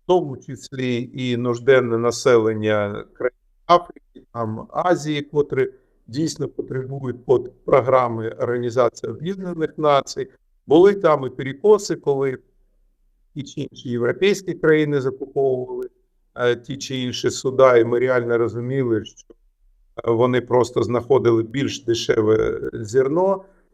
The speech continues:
А, е, Росія вирішила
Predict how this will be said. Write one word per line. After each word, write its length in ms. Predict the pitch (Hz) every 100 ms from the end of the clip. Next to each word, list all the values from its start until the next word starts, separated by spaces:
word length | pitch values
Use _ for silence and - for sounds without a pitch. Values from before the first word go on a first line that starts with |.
| _ _ -
А, 340 | 151 151 147 143 135
е, 140 | 135 139
Росія 840 | 160 - 240 240 226 214 196 180
вирішила 1120 | 165 156 147 208 220 - 196 180 170 156 147